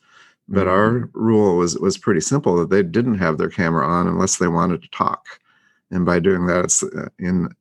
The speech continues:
Speaker 1: essence, raising their hand, announcing themselves, and they're kind of waiting, staring at everybody, ready to speak. Um, and that seemed to work pretty well, but the group was, uh, small. I, I think twelve would,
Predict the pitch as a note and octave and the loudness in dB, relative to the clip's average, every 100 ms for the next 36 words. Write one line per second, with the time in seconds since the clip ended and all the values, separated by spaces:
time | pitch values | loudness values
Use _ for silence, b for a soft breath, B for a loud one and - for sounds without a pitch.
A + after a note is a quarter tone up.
0 | - F#2+ G2 E2+ D#2+ F2 F2 F#2 E2+ E2 | -8 -4 -2 -2 0 0 2 0 0 0
1 | F2 E2 E2 D#2+ D2+ E2+ E2+ D#2 D#2 F2 | 0 0 0 0 -2 -2 -4 -4 -2 0
2 | E2+ E2 F2+ D2 D2+ E2 E2 E2 F2 E2+ | 2 0 0 0 -2 -2 0 0 2 0
3 | E2+ D#2+ - D#2+ D#2+ E2 D2+ - D#2 E2+ | -2 -4 -4 -4 -4 -6 -6 -4 -2 0
4 | D#2 D2+ B B B B - G2 E2 - | 0 -2 B B B B 0 0 0 -2
5 | - B2+ F#2 - - b b b _ _ | -2 -2 -2 -8 -20 b b b _ _
6 | A2+ F#2+ D#2 - G2+ G2+ A2+ - B2+ G2+ | -6 -4 -6 -4 0 2 2 2 2 4
7 | F#2 F2+ - F#2+ F#2 E2 E2+ F2 E2+ B | 2 0 0 0 2 2 2 2 -2 B
8 | B _ F2 G2 G2 B2 - A2 - - | B _ -4 0 0 0 0 0 -2 -4
9 | - - G2+ F2+ - A2 F#2 - A#2+ - | -6 -2 -2 0 0 0 0 -4 -10 -10
10 | - _ _ _ - F2 - F2 - F2 | -16 _ _ _ -10 -8 -4 -2 0 0
11 | - _ - B2 A2 E2 D#2 G2 - B1+ | -2 _ -4 0 2 2 0 -4 -14 -4
12 | F#2+ | -4